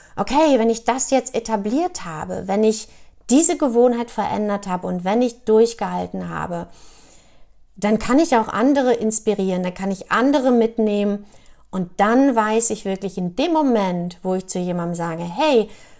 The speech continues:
guck mal, so habe ich das gemacht und du schaffst es auch." Dann weißt du, du hast wirklich eine neue Gewohnheit etabliert. Und die alte Gewohnheit ist wahrscheinlich dann so wie die Autobahn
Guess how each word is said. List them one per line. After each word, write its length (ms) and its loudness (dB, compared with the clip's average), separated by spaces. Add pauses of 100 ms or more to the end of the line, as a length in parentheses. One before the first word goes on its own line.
(280)
guck 200 -2
mal, 260 0 (180)
so 280 4
habe 160 2
ich 140 -2
das 200 -2
gemacht 420 -2
und 200 -2
du 120 2
schaffst 360 -4
es 200 -2
auch." 360 -8 (500)
Dann 220 2
weißt 360 0
du, 240 0 (500)
du 120 -4
hast 320 -2
wirklich 640 0
eine 240 -6
neue 580 0 (220)
Gewohnheit 800 -4
etabliert. 760 -12 (240)
Und 360 -6 (540)
die 100 -4
alte 240 -4
Gewohnheit 800 -6 (220)
ist 160 -18
wahrscheinlich 480 -8
dann 180 -6
so 260 -8
wie 80 -2
die 220 -12
Autobahn 540 -8